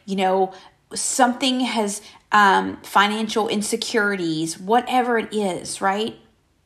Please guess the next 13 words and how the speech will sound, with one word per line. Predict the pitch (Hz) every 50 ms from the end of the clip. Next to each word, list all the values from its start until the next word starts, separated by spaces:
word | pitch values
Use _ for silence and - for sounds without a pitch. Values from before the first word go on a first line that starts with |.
| _ _ _ _ _ _ _ _ _ _ _ - - - - - _
But | - 196 -
something | - - - 269 262 262 294 262 262
happens | 247 247 247 240 240 240 240 226 214 208 208
in | -
our | 202 196 196 196 196 196
lives | 196 208 208 220 208 208 202 185 175 185 -
and | - 214 202
we | 196
create | 190 - - 208 214 214 208 214 196
an | 190 190
insecurity | - - 214 202 208 - 208 208 - - 214 214 202 202 190 185
around | 180 175 190 190 214 214 220 208 190
it. | 165 139 - - -